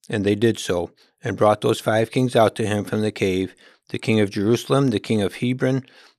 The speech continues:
the king of Jarmuth, the king of Lachish, and the king of Eglon.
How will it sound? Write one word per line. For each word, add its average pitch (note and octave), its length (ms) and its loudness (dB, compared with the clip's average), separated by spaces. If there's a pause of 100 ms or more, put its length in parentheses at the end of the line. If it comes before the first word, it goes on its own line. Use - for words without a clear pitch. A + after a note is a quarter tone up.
(120)
the A2 100 -2
king G#2+ 280 0
of F#2+ 120 -2
Jarmuth, B2 540 0
the F#2+ 100 -4
king G#2 280 -4
of F#2 120 -2
Lachish, A#2 460 0
and G#2+ 160 -6
the G2 80 -6
king - 180 -6
of G#2+ 140 -4
Eglon. F2+ 480 -4